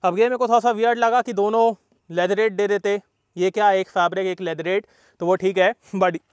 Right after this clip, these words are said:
आपको सॉफ्ट टच मिल रहा है, which is good। अब आगे वाली सीट मैंने अपने हाइट के हिसाब से एडजस्ट करी है, मेरी हाइट है सिक्स फीट। Just look at the space, guys।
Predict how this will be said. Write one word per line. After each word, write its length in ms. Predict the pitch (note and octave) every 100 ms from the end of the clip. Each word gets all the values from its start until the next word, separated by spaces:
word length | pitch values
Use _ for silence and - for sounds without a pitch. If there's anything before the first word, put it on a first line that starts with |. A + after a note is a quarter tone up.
| -
आपको 240 | F3+ -
सॉफ्ट 360 | G#3+ F#3 E3+ G#3+
टच 160 | G#3
मिल 100 | G3
रहा 180 | F3 E3+
है, 120 | F3+ A#3
which 160 | D#3+ F3
is 60 | C#3+ F3+
good। 200 | G#3 A3+ _ _ _
अब 100 | F3
आगे 180 | F3 F#3+
वाली 180 | A#3 A#3+
सीट 200 | A3+ A3
मैंने 160 | A3
अपने 160 | G#3+ G#3
हाइट 160 | G#3+ G3+
के 60 |
हिसाब 180 | G#3 G#3
से 100 | G#3
एडजस्ट 280 | F#3 F#3 -
करी 220 | F#3 E3+
है, 200 | E3+ G#3 -
मेरी 140 | E3+ F3+
हाइट 140 | F3+
है 60 | F3
सिक्स 240 | G3+ -
फीट। 300 | - E3 G#3 _ _ _ _ _ _ - - _ - - - - _ _ _ _ _ _ _ _ _ - - - - - - _ - _ _ _ _ _ _ _ _
Just 400 | D3 C#3 G#3 -
look 160 | F#3+ F3+
at 140 | G3
the 260 | F3+ F#3+ -
space, 380 | - F3 F#3 E3
guys। 420 | D#3 D#3+ D#3 D#3